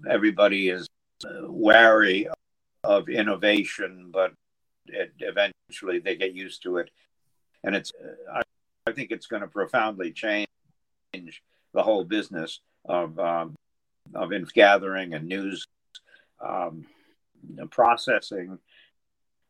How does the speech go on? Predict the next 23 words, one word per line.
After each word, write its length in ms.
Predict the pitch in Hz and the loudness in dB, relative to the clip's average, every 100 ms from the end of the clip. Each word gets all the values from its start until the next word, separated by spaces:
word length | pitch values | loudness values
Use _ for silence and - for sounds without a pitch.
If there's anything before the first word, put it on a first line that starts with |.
| - | -12
And, 400 | 101 95 90 90 | -6 -6 -6 -2
uh, 320 | 95 90 90 85 _ _ _ _ - - | 0 0 -2 -8 _ _ _ _ -20 -6
I'm, 180 | 107 104 - | -2 -2 -2
I 200 | 113 110 | -2 -2
am 140 | 104 | 2
very 220 | 127 120 | 4 4
concerned. 360 | - - - 87 - _ _ _ - | 2 -8 -4 -4 -4 _ _ _ -10
I, 260 | 87 98 101 | -2 -2 -2
I'm 200 | 101 101 | -6 -6
not, 280 | 107 117 110 - _ _ _ _ _ _ _ _ _ _ - | -4 -4 -4 -10 _ _ _ _ _ _ _ _ _ _ -10
I'm 120 | 123 | -2
not 240 | 139 117 | -2 -2
sure 220 | - 165 | 4 6
how 180 | 135 117 | 6 4
it's 240 | 104 - - | -2 -10 -16
gonna 160 | 107 | -16
play 260 | - 123 101 | -6 -2 0
out, 200 | 95 82 | 0 -4
but 120 | - 87 | -4 -2
I 140 | 87 - _ _ _ _ | -2 -6 _ _ _ _
think 140 | 110 85 | -14 -12
it's 140 | - | -4
very 180 | 117 | -4